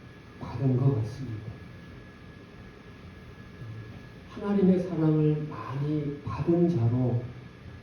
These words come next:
본인을 인식하다 보니 그 하나님의 사랑이 어떠한지를 기록하고 싶은 그런 열망을 가지게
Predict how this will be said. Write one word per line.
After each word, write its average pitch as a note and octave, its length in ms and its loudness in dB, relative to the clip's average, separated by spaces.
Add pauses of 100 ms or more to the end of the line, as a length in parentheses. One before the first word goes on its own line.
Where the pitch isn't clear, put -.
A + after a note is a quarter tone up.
(520)
본인을 B2 720 4 (320)
인식하다 F3 680 6
보니 A#2+ 420 2 (2000)
그 C#3 60 -6
하나님의 D3 540 6
사랑이 C3 680 -2 (440)
어떠한지를 D3 1080 2 (960)
기록하고 D#3 680 6
싶은 - 460 2 (1300)
그런 A#2+ 400 -6
열망을 D3 760 4 (840)
가지게 A#2+ 640 0